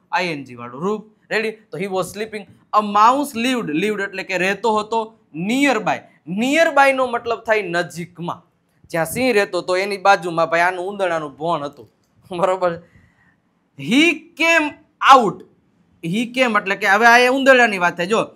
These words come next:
મતલબ કાંઈ માઉસની વાત થાય તો એના પછી જે સર્વનામ હોય ને તો એના આગળના કોની વાત થાય છે એને,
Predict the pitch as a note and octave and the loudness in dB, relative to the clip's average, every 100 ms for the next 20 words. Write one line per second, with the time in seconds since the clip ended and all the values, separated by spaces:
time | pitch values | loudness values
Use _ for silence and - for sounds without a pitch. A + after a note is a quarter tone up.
0 | _ - F3+ A3+ A#3 A3 A3 B3+ C4+ B3+ | _ -8 -4 0 2 6 6 4 0 -6
1 | C4+ C4+ C4+ C4+ A3+ A#3 C4+ C4+ C4+ C#4 | 0 0 2 -2 -2 0 0 0 -4 -6
2 | A#3+ B3+ C4+ C4+ C4+ C4+ C4 C#4 B3+ F3 | -6 -2 0 0 0 0 0 0 0 -6
3 | - - G#3+ A#3 A#3+ B3+ C4 C4 C4+ C4+ | -12 -8 -2 4 4 6 4 2 2 0
4 | C#4+ D4+ D4 C4 A#3+ B3 B3 A#3+ A#3 A#3+ | -2 0 2 4 4 2 -6 -6 -4 -4
5 | B3+ | -2